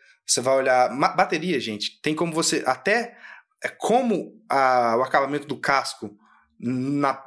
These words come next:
na borda, é, vai influenciar no som. Se o casco for muito pontiagudo, ele vai ter um som mais pra ataque. Se ele for mais, quando eu falo casco, na borda mesmo, onde que você coloca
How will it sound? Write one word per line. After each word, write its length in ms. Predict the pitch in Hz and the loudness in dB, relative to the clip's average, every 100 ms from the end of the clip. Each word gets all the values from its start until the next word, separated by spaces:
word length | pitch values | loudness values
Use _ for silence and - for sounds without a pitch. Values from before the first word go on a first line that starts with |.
| 120 | -4
na 160 | 123 | -4
borda, 600 | - 151 151 - 101 - _ _ _ _ _ _ _ _ _ _ | 0 0 -2 -4 -12 -14 _ _ _ _ _ _ _ _ _ _
é, 260 | 131 131 | 0 0
vai 120 | 135 151 | 0 -2
influenciar 360 | 156 151 156 | 0 0 0
no 80 | 156 | 0
som. 320 | 151 117 104 | -2 -4 -4
Se 160 | - - | -2 -2
o 40 | |
casco 320 | - 147 147 | 2 2 2
for 560 | - - 143 123 113 - - - _ - | -4 0 0 0 -4 -6 -18 -20 _ -8
muito 220 | 135 - | -6 -8
pontiagudo, 720 | - 139 123 113 135 180 165 | -8 -2 0 0 -2 -2 -2
ele 100 | 135 | -2
vai 140 | 143 139 | 0 0
ter 120 | 151 | 0
um 220 | 143 131 | -4 -4
som 180 | 120 131 | -4 -2
mais 220 | 127 120 | 0 -2
pra 160 | - 156 | 0 0
ataque. 400 | 156 147 - - | 2 0 0 -4
Se 80 | |
ele 80 | 127 | -6
for 160 | 120 139 | -4 -2
mais, 640 | 135 131 120 110 - - - - - _ _ | 0 0 0 -2 -2 -4 -12 -20 -20 _ _
quando 140 | 147 | -4
eu 40 | 147 | 2
falo 160 | 165 | 0
casco, 200 | 156 175 | 2 0
na 100 | 247 | 0
borda 240 | 175 214 247 | 2 0 0
mesmo, 280 | 170 160 131 | -2 0 -2
onde 140 | 123 | -4
que 80 | - | -4
você 340 | 123 143 127 | 0 0 0
coloca 760 | 113 123 120 120 120 113 107 101 | 0 0 0 0 0 2 0 -4